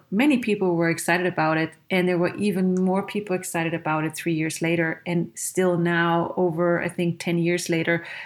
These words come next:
people are still like, "Oh my God, this is such an amazing book," because it speaks to the future. And the same with all my other books, um,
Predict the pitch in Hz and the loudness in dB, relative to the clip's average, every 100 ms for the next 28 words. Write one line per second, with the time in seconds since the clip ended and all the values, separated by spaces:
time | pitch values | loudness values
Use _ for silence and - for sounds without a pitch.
0 | - - - 202 190 180 180 170 - 180 | -16 -16 -2 -2 0 0 0 0 0 2
1 | 175 170 170 165 190 175 170 170 170 165 | 4 4 4 2 0 2 2 0 0 -4
2 | 165 - 165 165 165 165 160 165 160 196 | -2 -2 -4 -2 0 0 0 -2 0 0
3 | 185 - - - - - 185 185 170 - | -2 -10 -18 -20 -10 -4 0 2 0 -4
4 | - 196 - 165 170 - 185 - - 156 | -2 -2 -2 -6 -4 -2 -2 -2 -2 -4
5 | - _ _ _ _ _ _ - 190 180 | -10 _ _ _ _ _ _ -2 2 4
6 | 175 175 175 185 180 - 202 220 208 180 | 4 2 -2 -2 0 2 4 4 4 2
7 | 175 160 170 160 170 190 175 170 - - | 2 0 2 2 2 0 0 -2 -4 -6
8 | - 175 165 165 160 151 | -4 -2 0 0 -2 -4